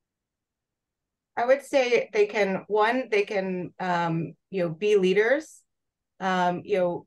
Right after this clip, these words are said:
the way that regulations work in this country is they are, um, a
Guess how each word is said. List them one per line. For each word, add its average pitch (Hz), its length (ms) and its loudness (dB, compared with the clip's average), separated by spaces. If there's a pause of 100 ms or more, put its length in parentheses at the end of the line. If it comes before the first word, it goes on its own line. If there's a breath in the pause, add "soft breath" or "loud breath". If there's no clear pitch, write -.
the 190 100 -4
way 202 200 4
that 220 140 -2
regulations 202 840 -4
work 190 340 -2
in 196 120 -4
this 185 140 -6
country 202 500 -6
is 185 340 -6
they 180 220 0
are, 170 340 -4
um, 170 380 -4
a 165 100 -8